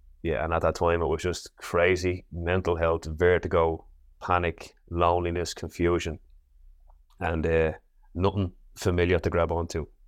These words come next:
because I moved countries. Does that make sense?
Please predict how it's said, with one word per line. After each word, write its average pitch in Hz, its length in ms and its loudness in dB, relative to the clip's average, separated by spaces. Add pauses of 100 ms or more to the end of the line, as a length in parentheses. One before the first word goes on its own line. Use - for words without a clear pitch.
(140)
because 82 340 2
I 80 60 2
moved 80 280 0
countries. - 400 -4 (460)
Does 90 60 -6
that - 140 -4
make - 120 -10
sense? - 240 -12